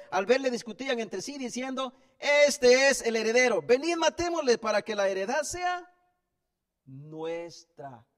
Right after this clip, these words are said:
Llenemos nuestros graneros, llenemos nuestras bolsas, llenemos nuestro corazón, alegrémonos, porque hoy el heredero no está.'". Ah, pero espérese, más adelante lo que viene.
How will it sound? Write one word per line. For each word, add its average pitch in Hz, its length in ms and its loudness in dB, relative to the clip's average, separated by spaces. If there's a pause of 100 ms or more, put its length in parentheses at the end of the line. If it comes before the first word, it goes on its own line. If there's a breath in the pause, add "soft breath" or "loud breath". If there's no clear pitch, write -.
(840)
Llenemos 143 440 -16
nuestros 123 260 -16
graneros, 123 640 -18 (320)
llenemos 147 420 -12
nuestras 131 380 -16
bolsas, 151 560 -14 (260)
llenemos 180 380 -10
nuestro 170 280 -14
corazón, 160 720 -12
alegrémonos, 143 840 -14 (200 soft breath)
porque 143 280 -16
hoy 180 220 -8
el 170 100 -10
heredero 165 380 -10
no 156 140 -14
está.'". 202 540 -16 (300)
Ah, 190 480 -16
pero - 140 -20
espérese, 120 640 -20
más - 160 -20
adelante 165 480 -18
lo 127 140 -18
que - 100 -18
viene. 233 420 -12